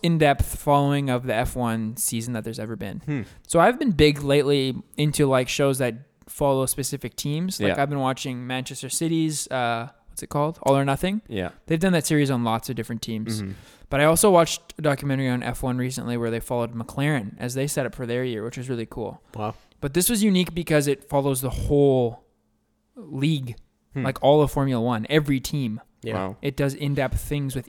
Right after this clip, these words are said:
Speaker 1: each team and each driver, and there's so much drama within the, it's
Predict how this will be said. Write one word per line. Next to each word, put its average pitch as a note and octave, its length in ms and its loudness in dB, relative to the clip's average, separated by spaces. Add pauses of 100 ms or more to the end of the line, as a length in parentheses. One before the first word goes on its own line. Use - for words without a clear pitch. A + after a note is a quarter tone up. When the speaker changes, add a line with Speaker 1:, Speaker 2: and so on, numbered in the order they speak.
Speaker 1:
each D#3 200 -4
team D#3 320 0
and - 80 -6
each D#3+ 240 -6
driver, D3 400 2
and C#3+ 120 2
there's C#3 180 -2
so - 480 0
much A3+ 220 0
drama F3+ 360 0
within D3+ 300 -2
the, C3+ 160 -6 (600)
it's - 200 -2